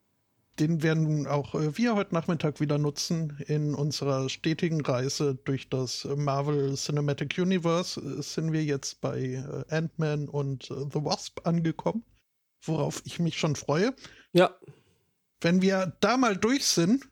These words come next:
Speaker 1: ähm, müssen wir nicht unbedingt, äh, drauf warten, obwohl man ja nie auf den nächsten Marvel-Film lange warten muss. Aber sollten wir zwischen Filmen, äh, zufällig irgendwie am Ende der Timeline angekommen sein,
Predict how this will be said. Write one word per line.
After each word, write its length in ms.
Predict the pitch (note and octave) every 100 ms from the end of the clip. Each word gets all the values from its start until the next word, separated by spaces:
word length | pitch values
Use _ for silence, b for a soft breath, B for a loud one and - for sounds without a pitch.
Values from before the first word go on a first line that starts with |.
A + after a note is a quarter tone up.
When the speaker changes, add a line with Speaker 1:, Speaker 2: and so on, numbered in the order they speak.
| -
Speaker 1:
ähm, 460 | D3+ E3+ F3 F3 - _ -
müssen 400 | F3+ A#3 A3+ F3
wir 80 |
nicht 220 | F3 E3 F3
unbedingt, 500 | A3+ G#3+ D3+ C#3+ -
äh, 140 | C#3+
drauf 360 | - - D3 -
warten, 640 | C#3 D#3 G#3+ F#3+ E3 D3
obwohl 460 | D3 C#3 - D3 C#3+
man 180 | C#3+
ja 140 | C#3 C3+
nie 300 | D3 D#3 D#3+
auf 140 | C#3+
den 180 | - C#3+
nächsten 580 | C#3 C#3 - C#3+ C3+ C3
Marvel-Film 640 | C#3 C3+ C#3+ - D3+ D3 -
lange 440 | D3+ D3 C#3+ C#3+
warten 320 | B2+ C3+ D#3
muss. 320 | D3 G3+ - -
Aber 360 | D#3 D#3+ C#3+ D#3+
sollten 520 | - E3+ G#3 F3+ D3+
wir 340 | E3+ E3 D3+
zwischen 480 | - - A3+ G#3 E3+
Filmen, 840 | - F3+ F3 D#3 D3+ C#3+ C3+ C#3 C3+
äh, 80 |
zufällig 680 | - E3 D3 D3 C3 B2+ -
irgendwie 320 | C3+ C3 C#3
am 80 | C3+
Ende 280 | C#3+ D#3 D3+
der 300 | C#3 C#3 B2+
Timeline 440 | - C#3+ C#3+ C#3+ C#3
angekommen 500 | F#3 F#3 - D#3+ D3
sein, 340 | D3+ D#3 B3